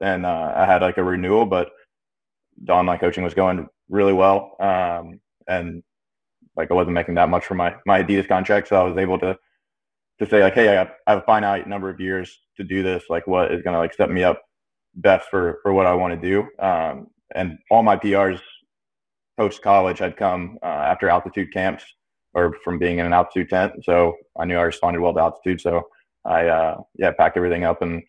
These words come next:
and drove to Flagstaff and, uh, was lucky enough, even though I was unsponsored, uh, that first year, like, I got some help from,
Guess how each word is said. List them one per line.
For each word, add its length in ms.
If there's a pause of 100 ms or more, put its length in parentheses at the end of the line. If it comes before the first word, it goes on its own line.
(160)
and 140
drove 180
to 80
Flagstaff 600
and, 240 (600)
uh, 180 (100)
was 220
lucky 300
enough, 220 (180)
even 160
though 100
I 40
was 260 (400)
unsponsored, 640 (260)
uh, 220
that 240
first 220
year, 200
like, 160 (220)
I 20
got 160
some 100
help 220
from, 220